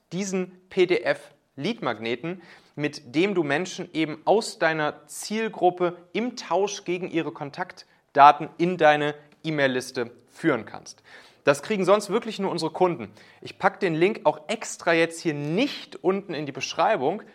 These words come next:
sondern notier ihn dir bitte und besuche ihn dann einfach kurz manuell. Das ist jetzt sozusagen hier die kleine Belohnung dafür, dass du bis zum Ende dran geblieben bist. Ich will einfach nicht, dass der Link sozusagen hier einfach Copy-Paste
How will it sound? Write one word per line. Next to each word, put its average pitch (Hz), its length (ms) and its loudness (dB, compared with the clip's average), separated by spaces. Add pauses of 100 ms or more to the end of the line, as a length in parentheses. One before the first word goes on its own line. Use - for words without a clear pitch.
(120)
sondern 196 500 4 (220)
notier 160 480 -4
ihn 180 160 -4
dir 165 120 0
bitte 170 400 -2 (600)
und 139 260 -2 (180)
besuche 170 380 -2
ihn 151 160 -6
dann 143 140 2
einfach 143 340 -4
kurz - 480 -2 (180)
manuell. 127 460 2
Das 113 180 -4
ist 143 120 -14
jetzt 135 160 -6
sozusagen 127 300 -6
hier 127 100 -8
die 113 80 -12
kleine 127 320 -2
Belohnung 123 420 -4
dafür, 117 360 -4 (260)
dass - 140 -8
du 120 100 -8
bis 131 160 -6
zum 120 100 -12
Ende 120 240 -4
dran 123 260 0
geblieben 104 520 -10
bist. 151 200 0
Ich 110 120 -16
will 120 100 2
einfach 120 240 0
nicht, 117 240 -10 (260)
dass - 160 -14
der 110 120 -6
Link 110 160 -4
sozusagen 104 420 -2
hier 104 160 -8
einfach 104 300 -8
Copy-Paste 104 680 -6